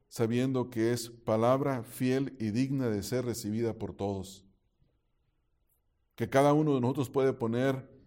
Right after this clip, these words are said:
una plena confianza en tu palabra. Así que, Señor, eh, ayúdanos,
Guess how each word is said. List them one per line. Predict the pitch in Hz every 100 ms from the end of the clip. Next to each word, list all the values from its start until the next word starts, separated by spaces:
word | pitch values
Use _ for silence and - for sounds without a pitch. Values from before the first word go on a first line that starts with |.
| _ -
una | 127 131 -
plena | - 123 135 151
confianza | 143 107 117 117
en | 110
tu | 107
palabra. | 92 85 82 80 - _ _ _ _ _ _ _ -
Así | 101 131
que, | 123
Señor, | 117 113 113 117 107 113 - _ _ _ _ _ _ _
eh, | 101 101 98 101 _ _ _ _ _ _ _ _ _ -
ayúdanos, | 107 135 131 95 90 - -